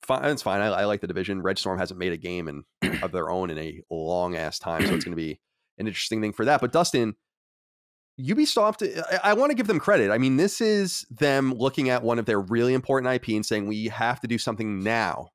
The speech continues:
because if we keep making these games and the, the three and four year lead times that they take,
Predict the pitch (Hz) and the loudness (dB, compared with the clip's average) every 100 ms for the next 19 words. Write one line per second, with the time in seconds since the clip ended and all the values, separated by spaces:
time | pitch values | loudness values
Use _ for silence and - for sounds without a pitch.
0 | - 113 123 107 104 - - _ _ _ | -6 -2 2 2 2 -2 -6 _ _ _
1 | _ _ - 135 143 - 202 202 143 147 | _ _ -4 0 0 0 -2 0 0 0
2 | 135 127 117 107 - 127 120 104 95 - | 0 0 2 0 0 2 2 0 -2 -6
3 | - _ _ _ _ _ _ 120 110 107 | -12 _ _ _ _ _ _ -2 -2 -2
4 | 101 110 101 113 101 110 123 117 104 123 | -4 -4 -4 -4 -6 -2 0 0 -2 0
5 | 117 104 101 110 131 117 95 92 95 95 | 0 2 0 0 -2 -2 -2 -2 -4 -4
6 | - 147 113 | 0 2 0